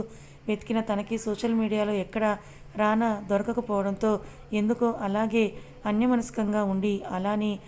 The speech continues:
హత్-, పడుకున్నాను నేను. ఎప్పుడు నిద్-, నిద్ర పట్టేసిందో నాకు కూడా తెలియకుండానే చాలాసేపు నేను అలా నిద్రపోయాను. తినటానికి రమ్మని హేమ పిలిచినప్పుడు తనని తిట్టి మళ్ళీ నేను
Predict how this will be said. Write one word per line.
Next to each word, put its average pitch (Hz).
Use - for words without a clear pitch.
హత్-, -
పడుకున్నాను 202
నేను. 190
ఎప్పుడు 202
నిద్-, 202
నిద్ర 196
పట్టేసిందో 208
నాకు 208
కూడా 233
తెలియకుండానే 208
చాలాసేపు 202
నేను 220
అలా 208
నిద్రపోయాను. 202
తినటానికి 202
రమ్మని 208
హేమ 196
పిలిచినప్పుడు 208
తనని 196
తిట్టి 202
మళ్ళీ 208
నేను 208